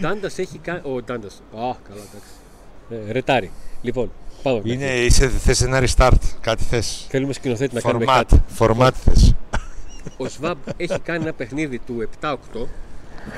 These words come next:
Speaker 1: και έχει κάποιες, κάποιες πάσεις που είναι για τρία. Και ο εκνευρισμός που μου δημιουργεί αυτό το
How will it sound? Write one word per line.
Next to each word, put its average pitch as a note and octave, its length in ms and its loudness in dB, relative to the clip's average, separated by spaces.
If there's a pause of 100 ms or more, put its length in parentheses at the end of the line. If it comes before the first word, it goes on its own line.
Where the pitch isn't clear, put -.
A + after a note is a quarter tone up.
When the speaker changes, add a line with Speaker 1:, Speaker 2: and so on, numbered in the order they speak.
(1300)
Speaker 1:
και D#3 80 -10
έχει F#3+ 260 -8
κάποιες, - 400 -12 (300)
κάποιες - 460 -10
πάσεις D3+ 320 -6
που - 120 -4
είναι G#3 120 -2
για F3+ 120 -2
τρία. E3+ 300 -2 (3000)
Και C#3+ 280 -2 (300)
ο B2 60 -2
εκνευρισμός B2 920 -4 (100)
που G3 80 -8
μου F#3 160 -4
δημιουργεί C3+ 680 -4
αυτό F3 260 -6
το D#3+ 320 -4